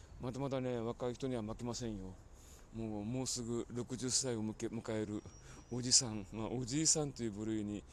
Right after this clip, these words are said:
入っていくと思うんですけれど、まだまだ、えー、皆さんと一緒に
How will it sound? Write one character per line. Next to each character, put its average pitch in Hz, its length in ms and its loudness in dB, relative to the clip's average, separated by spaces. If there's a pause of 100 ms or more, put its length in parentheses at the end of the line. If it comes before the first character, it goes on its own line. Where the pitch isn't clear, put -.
(360)
入 127 140 2
っ - 20 -2
て - 160 -4
い - 20 -4
く - 100 -12
と 120 100 -2
思 117 160 0
う 120 40 2
ん 113 40 0
で 104 100 0
す - 80 -6
け 92 80 -8
れ 95 40 -2
ど、 95 200 -2 (360)
ま 110 160 -2
だ 160 100 -2
ま 170 120 2
だ、 143 240 2 (580)
え 104 60 -4
ー、 104 80 -2
皆 120 180 2
さ 120 140 0
ん 113 80 0
と 113 160 -2
一 107 80 0
緒 - 160 0
に 104 160 -2